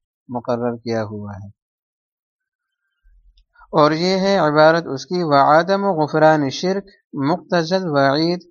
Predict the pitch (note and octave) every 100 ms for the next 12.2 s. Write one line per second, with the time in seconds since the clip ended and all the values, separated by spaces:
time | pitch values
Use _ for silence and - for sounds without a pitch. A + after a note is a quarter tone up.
0 | _ - - C#3+ D#3 F3+ G3+ D#3+ D3 C#3+
1 | C#3 C#3 C3+ B2+ B2 D#3+ D#3 D#3 E3 F#3
2 | F3+ _ - B2+ B2+ B2+ B2 A#2+ C3 A#2+
3 | A#2+ B2+ - _ - C#3+ C#3+ C#3 C3 B2+
4 | C3+ B2+ C3+ C#3+ C3 A#2+ A#2 B2+ B2 C3+
5 | C#3 D3 _ _ _ E3+ E3+ D3+ C#3 C3+
6 | B2+ - C3 - E3+ E3 - C3+ B2 B2
7 | C#3 C3+ A#2+ D3+ D3 C#3 B2+ B2+ B2+ C3
8 | C#3+ C#3+ B2+ C3 B2 A#2+ A#2+ D3 E3+ _
9 | _ _ _ B2+ B2+ C3 C#3 D3+ D3+ C3+
10 | A#2 B2+ A#2+ A#2+ A#2 B2+ B2 A#2+ A#2 A#2+
11 | C#3+ D3+ E3 - C3+ - - - - G#2+
12 | G2+